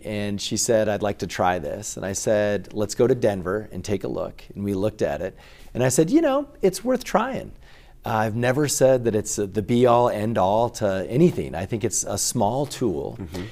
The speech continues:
Speaker 1: that we should try.
Speaker 2: Mm-hmm.
Speaker 1: And again, we're, look, in, in, in Albuquerque, like, we have a lot of challenges. So I'm open to any idea that might work. And Safe Outdoor Spaces is one of them. But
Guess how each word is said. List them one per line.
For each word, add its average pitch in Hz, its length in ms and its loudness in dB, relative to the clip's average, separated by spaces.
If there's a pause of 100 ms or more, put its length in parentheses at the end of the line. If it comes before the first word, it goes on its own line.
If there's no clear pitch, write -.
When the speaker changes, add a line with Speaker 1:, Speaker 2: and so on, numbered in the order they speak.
(160)
Speaker 1:
that 117 140 6
we 123 120 4
should 110 240 -2
try. 71 420 -2 (160)
Speaker 2:
Mm-hmm. 90 100 -12
Speaker 1:
And 101 300 0
again, 104 240 0
we're, 175 300 4 (320)
look, - 180 2
in, 180 240 4
in, 160 320 2 (100)
in 180 120 2
Albuquerque, 226 560 2
like, 104 100 2
we 170 120 4
have 160 80 4
a - 20 2
lot 117 160 2
of 101 80 -6
challenges. 87 580 -2
So 107 220 4
I'm 143 180 6
open 139 300 6
to - 200 -8
any 131 280 4
idea 113 320 4
that 95 120 -2
might 87 220 -6
work. - 300 -10 (340)
And 123 420 4
Safe 151 220 4
Outdoor 117 220 6
Spaces 110 380 0
is 90 100 -4
one 104 140 0
of 92 100 -2
them. 76 160 -6
But 85 180 -6